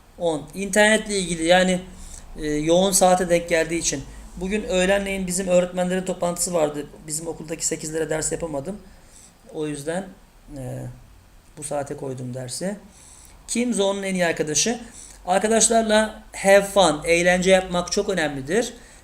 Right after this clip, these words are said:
Arkadaşlar bizi, insanları smile yaparlar, güldürürler. Her zaman beraber gülerler. Sharing, paylaşmak çok önemlidir. Very important'tır. Ve paylaşırlar. Evet,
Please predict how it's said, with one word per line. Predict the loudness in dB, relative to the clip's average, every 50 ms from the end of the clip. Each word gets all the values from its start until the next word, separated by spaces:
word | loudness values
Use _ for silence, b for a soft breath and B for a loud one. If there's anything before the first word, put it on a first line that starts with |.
| B -2
Arkadaşlar | 0 2 2 2 2 2 2 2 2 2 0 0 -2
bizi, | 0 0 2 4 4 2 0 -2 -6 -14 -16 -12
insanları | -4 0 2 4 4 2 2 0 -2 -2 -2 -4 -4
smile | -2 0 0 0 0 2 2 4 4 4 2 2
yaparlar, | 0 0 0 -2 0 0 0 0
güldürürler. | -2 -4 -4 -4 -4 -4 -2 -2 -2 -2 0 2 4 4 4 4 0 B B B B B B B
Her | 2 2 4
zaman | 4 4 2 0 0 -2 0
beraber | 2 4 4 4 6 4 4
gülerler. | 2 2 0 0 2 4 6 6 6 4 2 B B B B B
Sharing, | 2 6 8 10 10 10 10 10 8 6 4 2 -4 -10 -14 -20 -20 -20 -20 -20 -18 -8
paylaşmak | -2 2 4 6 6 6 4 2 0 -2 -6 -6 -8 -8 -12 -16 -20 -20 -20 -20 -18 -6 -2
çok | 0 2 2 2 0 -2 -8 -16 -20 -20 -20 -20 -20 -20 -20 -8 -4
önemlidir. | -2 0 0 0 0 0 0 -2 -4 -2 -2 -2 -4 -4 -8 -12 -20 -20 -20 -20 -18 -14 -6 2 4
Very | 6 6 6 6 4 2 -2
important'tır. | -4 -4 -2 -2 -4 -4 -6 -10 -10 -8 -8 -6 -6 -8 -8 -12 B B B B B B B B B -12 -4
Ve | -2 -2 -2 -2
paylaşırlar. | 0 2 4 4 4 4 4 2 2 0 0 2 2 4 4 2 0 -6 -14 -16 B B B B B B B B -4
Evet, | -4 -4 -4 -6 -10